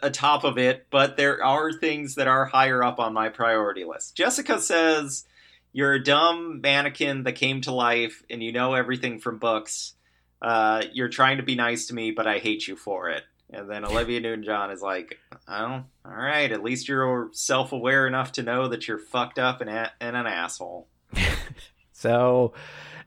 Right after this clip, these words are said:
Speaker 2: uh, got that, got that going for ya.
Speaker 1: But she is
Speaker 2: Uh,
Speaker 1: like a mom. I-, in that moment, more than any other, she is exactly like a mom in that, like,
Speaker 2: Yes.
Speaker 1: you try to
Speaker 2: In
Speaker 1: make your kid feel better,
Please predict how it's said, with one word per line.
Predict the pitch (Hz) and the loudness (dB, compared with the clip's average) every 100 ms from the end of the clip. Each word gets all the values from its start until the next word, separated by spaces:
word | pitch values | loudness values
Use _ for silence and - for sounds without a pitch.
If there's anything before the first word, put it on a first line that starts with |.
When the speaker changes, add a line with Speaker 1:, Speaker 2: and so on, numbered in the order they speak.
| - | 4
Speaker 2:
uh, | 131 127 127 123 107 - - - _ - | 10 12 12 10 6 -6 -16 -20 _ 2
got | 131 - | 4 8
that, | 139 131 - _ | 8 8 2 _
got | 143 139 | 0 6
that | 131 113 | 6 6
going | 110 107 | 2 2
for | 120 107 | 2 2
ya. | 104 101 - _ _ _ - _ _ _ | 4 2 0 _ _ _ -20 _ _ _
Speaker 1:
But | 220 - | 4 6
she | 110 | 8
is | |
Speaker 2:
Uh, | 107 104 | 8 8
Speaker 1:
like | 180 139 | 6 6
a | 127 | 2
mom. | 113 98 78 - _ _ | 2 0 -2 -8 _ _
I-, | 147 160 165 | -2 0 2
in | 202 240 | 2 6
that | 254 208 | 4 4
moment, | 220 202 165 151 | 2 2 -2 2
more | 175 190 | 4 4
than | 180 | 2
any | 170 175 165 | 2 4 4
other, | 127 107 | 4 2
she | 107 131 | 0 -2
is | 135 | -2
exactly | 131 113 127 139 156 | -2 2 4 4 0
like | 143 143 | 2 2
a | 139 | 2
mom | 123 107 98 | 0 0 -2
in | 101 | -4
that, | 107 104 | -4 2
like, | 151 | 6
Speaker 2:
Yes. | 120 110 | 6 4
Speaker 1:
you | 107 | -2
try | 113 117 | 2 4
to | |
Speaker 2:
In | 156 | 4
Speaker 1:
make | 131 131 | 2 0
your | 131 | -4
kid | - 139 - | 0 -2 0
feel | 147 139 | 4 4
better, | 127 117 110 107 | 6 4 4 2